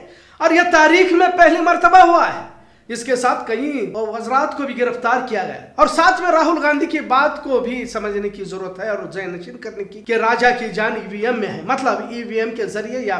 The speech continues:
फिर खून खराबे के जरिए किसी हाल में सत्ता हासिल करनी है। इससे पहले दिल्ली के वजीर मनीष सिसोदिया को गिरफ्तार कर अब तक जेल में रखा गया। तेलंगाना की बीआरएस की लीडर के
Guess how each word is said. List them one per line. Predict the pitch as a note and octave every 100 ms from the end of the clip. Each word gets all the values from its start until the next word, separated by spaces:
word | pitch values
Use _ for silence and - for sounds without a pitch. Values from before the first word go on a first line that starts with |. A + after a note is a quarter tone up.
| -
फिर | G#3 F3+ C3+ -
खून | B3+ A#3
खराबे | - G#3+ C4 D#4+
के | - G3
जरिए | A3+ B3 F3+ A#2+ - - - _
किसी | F4 F4
हाल | E4+ D4 F#4
में | G#4 F#4+
सत्ता | F#4 F4 F4
हासिल | D4 D#4 D#4
करनी | - A#3 G3+ C#3+
है। | - - _ -
इससे | B3+ C4
पहले | C4 C4 C4+
दिल्ली | C#4+ B3 A#3+
के | A#3+
वजीर | A3+ A3 A#3 C4
मनीष | A#3+ A3
सिसोदिया | G#3+ A3 G#3 G#3+ G#3+ C4+
को | C4 F#3 F#3+
गिरफ्तार | F3+ C4 B3+ A#3+ C4+ C#4+
कर | B3+
अब | A3+ -
तक | A3+
जेल | - A3 B3
में | G#3
रखा | F#3 - F3
गया। | C3+ - - -
तेलंगाना | B3 A#3+ A#3+ B3 C4+
की | C4+ A#3+ -
बीआरएस | F3 B3 B3 C#4+ -
की | A#3+
लीडर | C4 C#4+ C#4
के | C4+